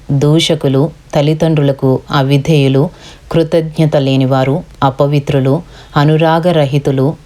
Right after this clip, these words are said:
అతిద్వేషులు, అపవాదకులు, అజితేంద్రియులు, క్రూరులు, సజ్జన ద్వేషులు, ద్రోహులు, మూర్ఖులు, గర్వాంధులు, దేవుని కంటే సుఖానుభవము ఎక్కువగా ప్రేమించువారు, పైకి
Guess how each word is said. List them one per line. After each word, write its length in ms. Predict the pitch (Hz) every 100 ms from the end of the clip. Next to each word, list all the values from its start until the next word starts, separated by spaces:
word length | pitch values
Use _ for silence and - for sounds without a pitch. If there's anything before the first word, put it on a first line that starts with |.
| -
అతిద్వేషులు, 1000 | 131 - 165 151 - 143 143 143 135 156 - - - -
అపవాదకులు, 960 | 135 151 147 151 160 156 143 131 143 - -
అజితేంద్రియులు, 1200 | 135 131 151 156 147 143 131 131 131 135 175 - - - -
క్రూరులు, 640 | 160 160 170 156 143 151 160 -
సజ్జన 640 | - 147 143 - 165 160
ద్వేషులు, 640 | 147 139 131 139 131 151 - -
ద్రోహులు, 720 | 143 143 147 156 165 139 131 - - - -
మూర్ఖులు, 800 | 151 156 165 160 - 151 131 147 - 160 151
గర్వాంధులు, 880 | 139 135 143 147 160 156 151 135 151 - - - 156
దేవుని 400 | 160 170 196 196
కంటే 520 | 156 139 139 139 -
సుఖానుభవము 1120 | - 160 - 147 147 160 156 147 143 139 135 -
ఎక్కువగా 680 | 156 143 - 170 170 175 170
ప్రేమించువారు, 920 | 160 143 139 135 131 131 131 131 175 - - - 143
పైకి 540 | 139 143 147 135